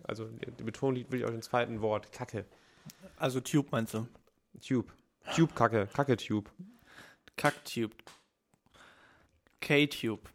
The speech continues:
Speaker 1: K-Tube,
Speaker 2: Ja.
Speaker 1: das klingt schon wieder wie komische Seiten.
Speaker 2: Ja, das klingt schon wieder wie richtig, richtig schmutzig untenrum, wie
Speaker 1: Ja.
Speaker 2: Toilettenkameras.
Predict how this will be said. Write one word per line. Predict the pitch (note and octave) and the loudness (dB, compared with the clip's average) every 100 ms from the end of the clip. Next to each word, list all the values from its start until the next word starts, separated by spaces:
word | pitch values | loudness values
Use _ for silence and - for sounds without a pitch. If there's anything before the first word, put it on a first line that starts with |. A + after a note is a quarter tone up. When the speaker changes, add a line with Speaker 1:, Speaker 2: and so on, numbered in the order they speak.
| - _ _ - - | -20 _ _ -20 -6
Speaker 1:
K-Tube, | - C3+ B2 A2 G2+ | 6 8 8 4 0
Speaker 2:
Ja. | A2+ | -2
Speaker 1:
das | - | -2
klingt | - B2+ | -4 -4
schon | B2 | 0
wieder | A#2 A2 | 2 2
wie | A2 | 0
komische | - A#2 G2+ | -6 -4 -4
Seiten. | G2+ G2 - - | -4 -4 -6 2
Speaker 2:
Ja, | C#3 | 2
das | - | 4
klingt | - E3 | 0 4
schon | D3+ | 6
wieder | C3+ C3 | 6 6
wie | |
richtig, | C3 C#3+ - C3+ - | 4 4 2 2 2
richtig | C3 C#3 - C3+ | -2 0 2 2
schmutzig | - C3+ - B2+ | 2 0 2 0
untenrum, | B2 A#2+ A2+ A2 A#2 | 0 0 0 0 -2
wie | C#3 | -2
Speaker 1:
Ja. | |
Speaker 2:
Toilettenkameras. | C#3+ C3 B2 A#2+ B2 B2+ A2+ A2 A2+ A#2 | 4 6 6 4 0 0 0 0 -2 -6